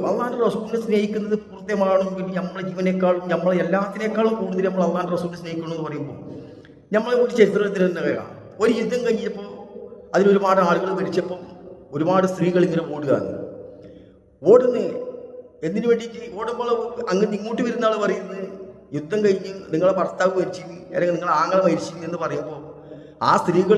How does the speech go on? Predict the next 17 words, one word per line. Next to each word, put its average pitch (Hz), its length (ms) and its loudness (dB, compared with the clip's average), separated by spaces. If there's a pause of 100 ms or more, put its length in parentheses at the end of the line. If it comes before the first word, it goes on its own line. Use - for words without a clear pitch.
തിരിച്ചിട്ട് - 320 -4
അങ്ങോട്ട് 190 260 -6
ചോദിക്കാന്ന്, 190 380 2 (100)
"എന്റെ 196 200 0
പ്രവാചകൻ 220 540 4
എന്ത് 233 160 -4
സംഭവിച്ചു?" 220 420 -6
എന്ന് 156 140 -10 (1300)
ചിന്തിച്ചു 240 260 2
നോക്കണേ. 262 220 4
അപ്പൊ 165 120 -4 (580)
എന്റെ 214 280 0
പ്രവാചകൻ 233 640 4
എന്ത് 233 200 0
സംഭവിച്ചു 214 420 -4
എന്നുള്ളതാണ് 180 480 -4
ആ, 202 40 2